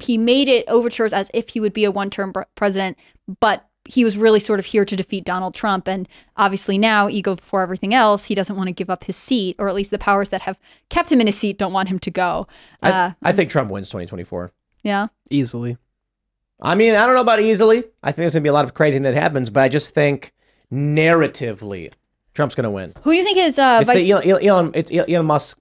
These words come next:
Speaker 2: Elon Musk's adage, right?
Speaker 1: Mm.
Speaker 2: The most entertaining outcome tends to be, is it what, Elon's razor? Or
Speaker 1: Yeah.
Speaker 2: did someone else come up with that? That's someone else's quote, isn't it? The most entertaining outcome tends to be the
Speaker 1: I thought it was Elon Musk, but maybe he's just, uh,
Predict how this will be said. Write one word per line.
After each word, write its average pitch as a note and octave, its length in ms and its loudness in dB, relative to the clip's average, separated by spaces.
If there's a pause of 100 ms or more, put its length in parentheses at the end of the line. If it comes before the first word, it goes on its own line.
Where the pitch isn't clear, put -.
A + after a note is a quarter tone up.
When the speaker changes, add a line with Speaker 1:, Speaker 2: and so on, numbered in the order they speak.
Speaker 2:
Elon C#3 240 -2
Musk's - 300 -4
adage, G#2 320 -10
right? A#2 340 -6
Speaker 1:
Mm. G#3 320 -4
Speaker 2:
The B2+ 60 -2
most C3 240 0
entertaining B2+ 480 -4
outcome A#2 320 -6
tends A#2 280 -8
to A#2 100 -10
be, A2 260 -4
is A2 120 -6
it G#2+ 100 -8
what, A#2+ 240 -4
Elon's B2+ 280 -4
razor? B2+ 440 -4 (260)
Or A3 100 0
Speaker 1:
Yeah. G3+ 60 2
Speaker 2:
did G3 100 -2
someone D3+ 240 2
else A#2+ 140 -2
come A2+ 140 -8
up F#2+ 80 -12
with F#2 100 -14
that? E2+ 180 -10 (360)
That's E3 160 -2
someone F3 180 2
else's C3 180 -2
quote, A2 200 -4
isn't C3 160 -6
it? C#3 160 -6 (500)
The - 60 -4
most B2 180 0
entertaining A#2 320 -4
outcome A2 280 -4
tends A2 220 -8
to G#2+ 80 -8
be G#2+ 260 -4
the G2 140 -4
Speaker 1:
I A#3 160 0
thought E4 140 2
it - 20 0
was B3+ 80 0
Elon A#3 200 -2
Musk, F#3+ 260 -4
but F#3 100 -8
maybe G3+ 220 -10
he's G3 220 -14
just, - 260 -12
uh, F3+ 220 -6